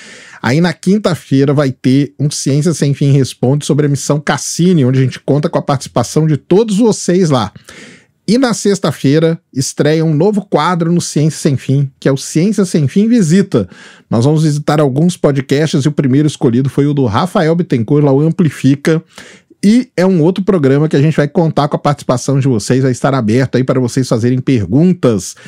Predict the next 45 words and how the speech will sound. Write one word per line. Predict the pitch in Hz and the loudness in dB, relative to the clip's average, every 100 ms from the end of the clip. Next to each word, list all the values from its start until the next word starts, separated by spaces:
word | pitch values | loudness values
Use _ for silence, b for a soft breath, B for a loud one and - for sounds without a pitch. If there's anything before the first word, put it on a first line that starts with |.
| B B B | B B B
Vai | 110 | -4
ser | 120 | 0
um | 156 | -2
Ciência | 151 147 143 | 0 -2 0
Sem | - 110 | -2 -2
Fim, | 165 | 0
mas | 170 147 - | 0 0 -2
transmitido | 175 208 190 151 - 156 165 143 | 0 0 0 -2 0 -2 2 0
lá | 123 170 190 - _ | 2 0 -2 -8 _
do | 123 151 | 0 0
estúdio | - - 139 147 135 | 0 -2 0 0 0
do | 123 117 208 - _ | 0 2 0 -2 _
Amplifica. | 175 180 175 147 - 98 - | -2 0 0 -2 -4 -6 -2
Então, | 127 - 104 101 B B B - | -2 2 0 -2 B B B -2
uma | 123 | 0
semana | - 131 139 | 2 0 2
aí | 147 | 2
muito | 139 156 151 | 2 0 0
legal | 123 131 135 | 2 2 2
no | 131 | -2
Ciência | - 120 123 | -2 -2 0
Sem | - 120 | -2 -2
Fim, | - 156 | 0 -2
conto | 160 147 143 139 | 0 0 0 0
com | 123 | -2
a | 131 | -2
participação | - 120 - - 113 - 135 | -2 -6 -6 -4 -4 -2 -2
de | 143 | -2
todos, | 165 - 147 151 135 | -4 0 0 0 -2
o | |
link | 127 139 156 | 0 0 0
tá | 143 | -2
aí | 135 | 0
na | 143 | 0
descrição | 131 135 - 123 - 127 127 143 B B B B | -2 -4 -2 -4 -2 0 0 -2 B B B B
para | - 131 135 | -2 0 0
você | 131 - 127 | 0 -2 -2
se | 127 - | -2 -2
inscrever | 147 151 - 147 101 98 123 127 - | -2 -2 0 0 2 2 2 0 -2
lá | 110 160 | -2 0
no | 202 | 0
Ciência | 180 - 147 - | -2 -2 -2 -2
Sem | 120 | -4
Fim, | - 139 | -4 -6
combinado? | - 131 180 226 202 113 | -2 2 2 2 0 -2